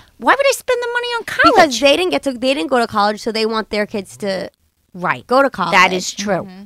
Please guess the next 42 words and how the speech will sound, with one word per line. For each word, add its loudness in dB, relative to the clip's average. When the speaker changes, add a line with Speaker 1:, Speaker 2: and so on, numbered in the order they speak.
Speaker 1:
But -4
that 8
is -4
the, -2
that's 2
the -8
main 0
Speaker 2:
Well, -2
Speaker 1:
reason. -8
Speaker 3:
as 4
Speaker 2:
Right. 4
Speaker 3:
someone 2
who -4
Speaker 1:
Yes. -2
Speaker 3:
saw 4
her 0
at 2
that 0
U 0
S 0
C -4
football 4
Speaker 1:
Tell 2
Speaker 3:
game, -2
Speaker 1:
me. 2
Speaker 3:
I 8
Speaker 2:
Yeah, 6
Speaker 3:
think 2
Speaker 2:
tell 4
Speaker 3:
they 6
Speaker 2:
us. 2
Speaker 3:
wanted, 6
I 2
mean, -2
I 6
Speaker 1:
Yes, 4
Speaker 3:
didn't 2
Speaker 1:
tell 4
Speaker 3:
talk 2
Speaker 1:
me. -6
Speaker 3:
to 2
her 6